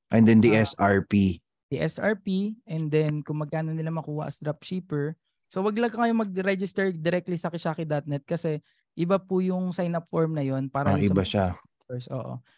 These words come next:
Speaker 2: So, dito kayo mag-direct sa dropship.
Speaker 1: Okay.
Speaker 2: Open lang namin to sa mga ganitong members kasi or groups, yung dropshipping namin. So,
Speaker 1: Okay.
Speaker 2: ay, parang may nagtanong ata, Coach, regarding sa payout. So, sa payout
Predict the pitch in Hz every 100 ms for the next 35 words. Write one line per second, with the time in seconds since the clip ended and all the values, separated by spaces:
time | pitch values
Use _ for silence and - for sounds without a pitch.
0 | _ - 165 185 180 185 175 175 160 147
1 | 143 147 - 143 139 131 104 104 104 98
2 | - - - - 180 175 170 165 165 156
3 | 156 156 147 143 135 139 135 147 143 135
4 | 131 131 - 127 139 131 127 131 139 131
5 | - - _ _ _ - 147 139 143 131
6 | 139 143 135 127 117 113 113 123 _ _
7 | _ - 185 185 190 190 - 180 180 175
8 | 175 175 156 170 170 165 160 151 151 147
9 | 151 - 156 151 147 151 160 151 131 131
10 | 160 208 240 254 262 240 233